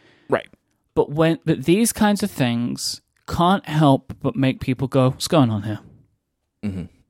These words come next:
Speaker 2: And, and this is maybe not the best way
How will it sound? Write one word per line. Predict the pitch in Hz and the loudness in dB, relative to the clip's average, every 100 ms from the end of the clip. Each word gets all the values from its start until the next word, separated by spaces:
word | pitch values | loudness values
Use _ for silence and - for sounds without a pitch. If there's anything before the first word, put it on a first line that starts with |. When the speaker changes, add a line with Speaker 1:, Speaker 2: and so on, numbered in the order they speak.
| _ - | _ 0
Speaker 2:
And, | 147 143 | 0 2
and | 156 151 - _ _ _ _ _ _ _ - | 0 0 -2 _ _ _ _ _ _ _ -14
this | 139 165 190 220 | -4 -2 0 0
is | 214 175 | 0 0
maybe | 170 180 190 180 180 | -2 -2 -4 -4 -4
not | 175 170 165 196 - | 0 2 4 2 -2
the | 170 160 175 | -14 -6 -6
best | 147 175 190 - - | -4 -2 -2 -4 -6
way | 175 180 190 269 | -2 2 4 2